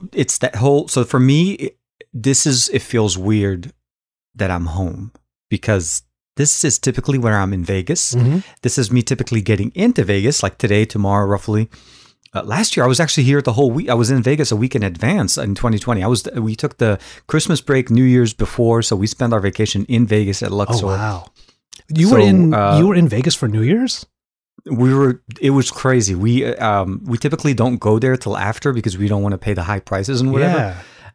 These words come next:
Speaker 1: Uh, so yeah, no, no. Experienced New Year's, experienced, um,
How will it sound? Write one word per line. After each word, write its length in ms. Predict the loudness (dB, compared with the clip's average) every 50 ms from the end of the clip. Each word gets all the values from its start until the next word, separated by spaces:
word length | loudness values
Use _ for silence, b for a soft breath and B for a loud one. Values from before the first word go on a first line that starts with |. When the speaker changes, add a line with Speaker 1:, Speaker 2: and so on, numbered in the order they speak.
| -4
Speaker 1:
Uh, 300 | -2 0 2 2 0 0 -4 -6 _ -8
so 260 | -2 0 0 0 0
yeah, 240 | 2 2 2 2 4
no, 160 | 2 2 2
no. 220 | 2 0 -2 -4 -10 _ _ _ _ _ -16
Experienced 560 | -14 -10 -4 -2 0 2 2 2 0 0 0
New 80 | 2 2
Year's, 400 | 4 4 4 4 2 0 -2 -6
experienced, 760 | -8 -10 -12 -6 -2 0 0 2 2 2 2 0 -2 -6 -6
um, 460 | -2 0 0 0 0 0 -2 -4 -6